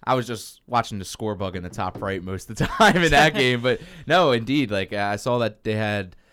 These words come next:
Speaker 1: second, first and second immediately on Devin Williams, and you're like, "Wow." Like,
Speaker 2: Yeah, exactly.
Speaker 1: And especially 'cause if you give three nothing, uh, three nothing lead to Co-,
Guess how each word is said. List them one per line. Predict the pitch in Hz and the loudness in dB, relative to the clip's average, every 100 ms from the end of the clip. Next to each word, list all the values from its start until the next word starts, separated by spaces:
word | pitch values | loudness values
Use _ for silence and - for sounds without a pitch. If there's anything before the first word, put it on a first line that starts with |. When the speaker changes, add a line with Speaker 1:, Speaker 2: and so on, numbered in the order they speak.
| _ | _
Speaker 1:
second, | - 123 131 101 101 | -4 -4 -2 -6 -8
first | - 127 113 | -6 -6 -8
and | 107 | -10
second | - 117 110 107 90 | -8 -8 -6 -8 -8
immediately | 98 110 113 95 87 | -6 -6 -6 -6 -8
on | 87 | -8
Devin | 92 90 87 | -10 -10 -8
Williams, | 98 90 87 | -8 -10 -12
and | |
you're | 92 | -14
like, | 90 - _ _ _ 98 | -16 -18 _ _ _ -18
"Wow." | 98 98 110 - | -16 -16 -20 -20
Like, | 92 | -14
Speaker 2:
Yeah, | 113 | -12
exactly. | 113 135 120 - | -10 -12 -12 -12
Speaker 1:
And | 104 101 95 - _ _ _ _ | -8 -6 -8 -12 _ _ _ _
especially | - 135 143 139 | -6 -2 -2 -2
'cause | 131 | -4
if | 123 | -4
you | 117 | -6
give | 180 - | -6 -6
three | 156 151 | -8 -4
nothing, | 135 131 - | -4 -6 -8
uh, | 104 101 92 | -6 -4 -6
three | 127 123 | -8 -8
nothing | 120 113 104 | -8 -8 -8
lead | 104 95 | -8 -8
to | 92 | -12
Co-, | - | -16